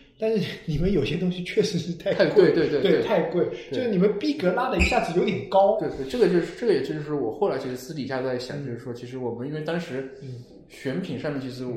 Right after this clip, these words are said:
Speaker 2: 我们还没有马上形成一个很明确的方向，
Speaker 1: 嗯。
Speaker 2: 到底，因为食品有很多种嘛。
Speaker 1: 对。
Speaker 2: 所以当时就是说只能从我们现有资源去入手。
Speaker 1: 对，我真明白你的意思。
Speaker 2: 嗯，对，当时现在找的，那第一个是大盘，第一个是大闸蟹。
Speaker 1: 嗯。
Speaker 2: 阳澄湖大闸蟹。
Speaker 1: 嗯。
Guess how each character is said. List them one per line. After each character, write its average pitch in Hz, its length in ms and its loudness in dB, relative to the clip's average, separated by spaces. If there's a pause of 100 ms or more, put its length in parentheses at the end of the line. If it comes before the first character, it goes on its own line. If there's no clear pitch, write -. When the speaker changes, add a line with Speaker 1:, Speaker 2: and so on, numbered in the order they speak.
(160)
Speaker 2:
我 117 80 -8
们 117 180 -6
还 135 140 -4
没 135 100 -4
有 123 160 -4
马 104 220 -10
上 165 160 -6
形 147 140 -8
成 131 140 -6
一 147 40 -6
个 151 80 -4
很 113 100 -8
明 104 140 -8
确 156 140 -10
的 131 80 -4
方 131 260 -6
向， 143 140 -2
Speaker 1:
嗯。 - 20 -8
Speaker 2:
到 156 100 -4
底， 123 100 -4 (120)
因 170 60 -4
为 180 100 -2 (140)
食 - 340 -4
品 151 140 -4
有 135 100 0
很 127 140 -6
多 139 140 0
种 131 180 -4
嘛。 101 80 -8
Speaker 1:
对。 127 260 -6 (320)
Speaker 2:
所 147 100 -8
以 151 40 -10
当 190 180 2
时 180 80 0
就 185 60 2
是 175 60 2
说 165 120 0
只 139 140 -4
能 123 120 -2
从 131 220 -6
我 127 60 -4
们 120 100 -4
现 151 220 -6
有 117 80 -4
资 156 220 -8
源 131 160 -2
去 - 100 -10
入 131 140 -10
手。 110 160 -12 (180)
Speaker 1:
对， 147 240 2
我 147 140 4
真 175 180 -2
明 135 160 -4
白 143 100 0
你 120 140 -8
的 113 80 -8
意 117 80 -8
思。 117 80 -4
Speaker 2:
嗯， 147 40 2
对， 143 60 0
当 165 140 -2
时 165 140 -2
现 170 120 -2
在 160 120 -6
找 127 200 -4
的， 120 360 -4
那 131 140 -6
第 - 140 -6
一 147 60 -4
个 139 80 0
是 131 140 -6
大 147 180 0
盘， - 100 -10 (160)
第 175 80 -6
一 151 40 -2
个 143 80 -2
是 151 40 -8
大 156 160 2
闸 113 160 -4
蟹。 139 220 -4 (140)
Speaker 1:
嗯。 127 340 -10 (600)
Speaker 2:
阳 135 140 -4
澄 139 140 -4
湖 131 220 -6
大 135 360 -2
闸 110 160 -10
蟹。 127 240 -6
Speaker 1:
嗯。 143 220 -6